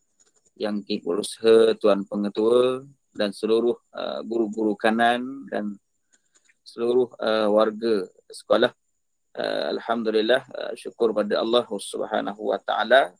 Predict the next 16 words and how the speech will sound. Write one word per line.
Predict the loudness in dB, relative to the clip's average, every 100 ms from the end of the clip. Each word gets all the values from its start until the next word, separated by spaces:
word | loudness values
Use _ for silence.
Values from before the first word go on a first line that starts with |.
| _
uh, | -14 -14 -14 _ _ -18 -18 -20
dengan | -20 -20 -20 _
izin | -20 -14 -14 -6
Allah, | -2 -2 -4 -8 -20 -20 -20 -20 -14
dengan | -10 -8
limpah | -8 -4 -2 -2
kurnia | -2 0 2 2
rahmat | 0 -4 -2
dari | -2 -2 0
Allah | 0
Subhanahu | -2 -6 -6 -4 -4 -4 -4
wa | -4
taala, | -2 -2 4 6 6 4 _ _ _ _ _ _ _ _ _ _ _ _ _ _ _ -2
uh, | 0 2
dapat | 0 0 0 -2
kita, | -6 -6 0